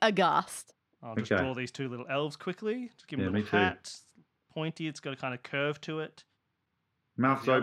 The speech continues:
Speaker 3: open.
Speaker 2: one. <laughs> Cool, I've drawn some little elves.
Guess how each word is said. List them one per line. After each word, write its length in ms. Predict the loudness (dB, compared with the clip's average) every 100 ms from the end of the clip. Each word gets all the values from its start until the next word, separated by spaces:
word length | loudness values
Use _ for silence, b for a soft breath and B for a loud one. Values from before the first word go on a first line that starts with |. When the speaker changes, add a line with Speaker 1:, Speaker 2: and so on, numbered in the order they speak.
| 4
Speaker 3:
open. 60 |
Speaker 2:
one. 460 | 2 -2 -4 -6 -10
<laughs> 760 | _ _ _ _ -16 -8 -6 -6
Cool, 280 | -2 0 0
I've 180 | -2 -2
drawn 360 | 0 2 0 B B B
some 180 | -6 -2
little 200 | -2 -2
elves. 480 | -4 -8 -10 -16 -20